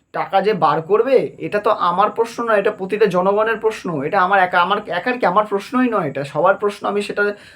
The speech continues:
আমি রিপ্রেজেন্ট করছি। সবাই তো একটা কথা বলছে, দিদি, সায়নী দিদি, যে রিপ-, একশো দিনের টাকা যে ছাড়বে,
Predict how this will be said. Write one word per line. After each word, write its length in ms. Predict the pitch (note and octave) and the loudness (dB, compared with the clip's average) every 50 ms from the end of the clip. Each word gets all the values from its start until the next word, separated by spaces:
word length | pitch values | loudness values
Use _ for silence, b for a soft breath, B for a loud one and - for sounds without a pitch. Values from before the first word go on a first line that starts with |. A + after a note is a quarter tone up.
| B B - | B B -6
আমি 180 | D3 F#3 G3+ | 0 2 2
রিপ্রেজেন্ট 540 | G3 F#3+ F#3+ F#3 - A#3 A3 B3 C4+ B3+ - | 2 0 -2 -2 -2 -2 2 2 2 2 2
করছি। 460 | - G#3 - - - G#3 A3 B3+ A#3+ B B B B _ | 2 0 0 0 -2 -6 -6 -6 -6 B B B B _
সবাই 280 | - - F#3 G#3+ A#3 A3+ | -6 -2 0 0 2 2
তো 80 | A3+ | 2
একটা 160 | G#3+ G#3+ B3 A3 | 2 2 2 2
কথা 160 | A3+ A#3+ B3 | 4 6 6
বলছে, 240 | A3+ A3+ A#3 G#3+ A3+ | 4 4 2 0 0
দিদি, 340 | F#3 E3+ G3 G3+ A#3 G3 D3+ | -2 -2 -2 -4 -4 -6 -6
সায়নী 300 | C#3 - E3+ E3+ F#3+ G#3 | -6 -6 -4 -2 -2 -2
দিদি, 340 | G3+ A3 A3 A#3+ G3+ D#3+ - - _ _ _ | -2 -2 -4 -4 -4 -6 -6 -10 _ _ _
যে 260 | C3+ D3+ F3+ F3+ F3 b b b b b _ - | -8 -6 -6 -6 -8 b b b b b _ -10
রিপ-, 220 | D#3 D#3 D#3 - F#3 | -10 -6 -2 0 2
একশো 460 | F3+ F3 E3+ E3+ E3 D#3+ - - G3 | 2 4 4 4 2 2 0 0 0
দিনের 200 | F#3 G#3 G#3+ G#3 | 0 0 0 2
টাকা 240 | - G3 F#3+ G#3 G#3 | 2 2 2 2 0
যে 100 | G#3+ G#3 | -2 -2
ছাড়বে, 480 | - - F#3+ G#3 A3 B3 B3 G3+ - | -2 -2 0 2 4 4 4 2 2